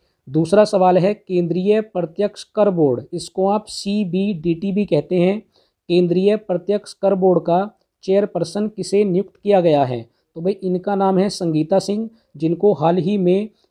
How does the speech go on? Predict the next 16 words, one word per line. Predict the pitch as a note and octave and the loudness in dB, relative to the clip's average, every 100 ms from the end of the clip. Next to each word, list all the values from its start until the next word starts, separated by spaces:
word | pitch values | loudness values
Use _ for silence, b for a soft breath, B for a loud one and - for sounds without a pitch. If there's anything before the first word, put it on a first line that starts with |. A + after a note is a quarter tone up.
| _ | _
इस | G3+ F3 | -10 -6
बोर्ड | D#3 F3 F3+ | 0 2 2
का | G3 G#3 | 0 -2
चेयरमैन | - F3 F3 G3 | 0 0 2 -2
बनाया | D#3 D3 E3 F#3+ | -2 0 0 4
गया | F#3+ F#3 | 4 4
है। | G3+ G#3+ _ _ _ _ | 0 -4 _ _ _ _
इससे | E3+ - A3 | -12 2 2
पहले | G#3+ F#3+ F#3 G#3+ | 4 4 4 0
जेबी | E3+ F3+ F3+ G3 | 2 0 0 -2
महापात्र | E3 D#3 D#3+ F#3+ F#3+ | 0 -2 0 0 0
इस | F#3 F#3 | -8 -6
बोर्ड | E3 F3+ F#3 | -2 0 0
के | G3 | -4
चेयरमैन | F3+ D#3+ D#3+ F3+ F#3 | 0 0 2 0 0
थे, | G3 | -2